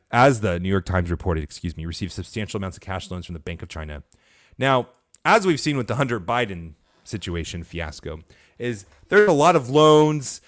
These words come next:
and different ways that you categorize bribes <laughs> and payoffs. And these are one of them. Now,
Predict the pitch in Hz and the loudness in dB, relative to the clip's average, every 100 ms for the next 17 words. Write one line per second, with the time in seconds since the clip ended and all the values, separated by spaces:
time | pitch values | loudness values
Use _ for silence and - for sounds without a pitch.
0 | _ _ 113 117 101 196 190 175 151 151 | _ _ -12 -10 2 4 4 2 4 4
1 | 156 127 120 123 - 156 156 131 143 139 | 4 2 -2 -4 2 4 4 6 8 10
2 | 131 131 127 113 139 135 139 139 139 - | 10 8 6 2 4 8 8 8 6 2
3 | - - 147 - 151 135 123 127 - - | -4 -4 -4 4 6 8 8 6 2 -12
4 | _ _ _ _ _ _ - - _ _ | _ _ _ _ _ _ -20 -20 _ _
5 | 123 135 123 101 98 87 78 73 - _ | -6 -4 -2 -2 -2 -4 -6 -12 -18 _
6 | _ _ _ _ - 175 160 | _ _ _ _ 0 2 2